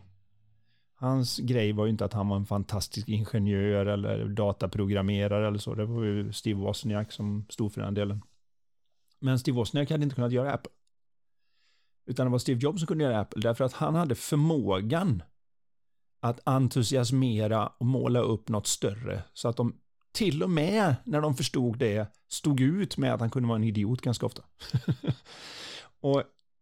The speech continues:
en historia som jag läste om i hans biografi som jag tycker visar mycket på ledarskapet, det var det när han förstod att nu måste jag ha en V D. Jag vill gå över i mera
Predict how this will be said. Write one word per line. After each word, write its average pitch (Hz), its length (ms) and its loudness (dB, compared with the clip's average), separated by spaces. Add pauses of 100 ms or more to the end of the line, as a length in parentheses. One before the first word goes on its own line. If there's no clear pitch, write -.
(160)
en 196 240 4
historia 170 400 4
som 127 80 4
jag 127 80 4
läste 127 280 2
om 117 100 2
i 117 40 2
hans 113 240 0
biografi 113 580 2
som 143 120 -2
jag 123 100 0
tycker 117 520 0
visar 123 380 2
mycket 156 280 0
på 123 60 0
ledarskapet, 110 680 0
det - 80 -8
var 139 160 2
det 120 180 4
när 113 100 0
han 113 280 0
förstod 113 440 -2
att 107 80 2
nu 135 100 4
måste 151 260 0
jag 120 80 2
ha 104 220 2
en 101 160 0 (220)
V 113 420 0
D. 113 220 0
Jag 131 160 2
vill 135 120 0
gå 139 100 2
över 110 220 2
i 107 60 0
mera 101 500 2